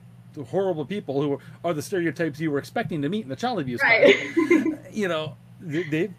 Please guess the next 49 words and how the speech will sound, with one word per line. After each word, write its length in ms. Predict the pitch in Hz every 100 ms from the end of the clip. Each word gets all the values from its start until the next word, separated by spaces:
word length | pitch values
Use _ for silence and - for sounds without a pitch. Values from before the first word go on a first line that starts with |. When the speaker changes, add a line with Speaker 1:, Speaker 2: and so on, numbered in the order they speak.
| -
Speaker 1:
they 140 | 135 226
get 120 | 196
to 60 | 127
keep 160 | 165
their 100 | 147
kids 260 | - 190 170
until, 360 | 180 196 196 202
uh, 160 | 208
their 120 | 202
kids 200 | 202 240
die." 260 | 185 277 - - - - - -
Speaker 2:
Yeah. 300 | 214 269 - - - - - - - -
And, 280 | 170 190 202
you 60 |
know, 160 | 196 208
like 180 | 208 208
I 80 | 208
told 260 | - 262
you, 100 | 262
I 40 | 262
mean, 200 | 202 202
the 60 |
only 180 | 196 233
thing 160 | 233 220
I 100 | 240
can 160 | 269 269
come 160 | 220
up 160 | 202 202
with 160 | 220 220
is 140 | 202
that, 460 | 190 180 180 - 160
unfortunately, 760 | 208 226 226 240 233 226 196 190
the 100 | 196
children 380 | 185 202 190 196
who 120 | 202
are 240 | - 208 208
really 260 | 175 175
abused 540 | 156 156 147 156 - - -
by 140 | 170
their 140 | 160 160
Speaker 1:
Mm. 60 |
Speaker 2:
parents 500 | 170 156 156 - - -
Speaker 1:
Yeah. 120 | 120 160 - -
Speaker 2:
most 220 | 208 208 196
likely 320 | 190 196 202
have 200 | 185 180
behavior 360 | 190 190 185
issues. 560 | 156 160 - 180 247 - _ - 135
Speaker 1:
Mm-hmm. 180 | 120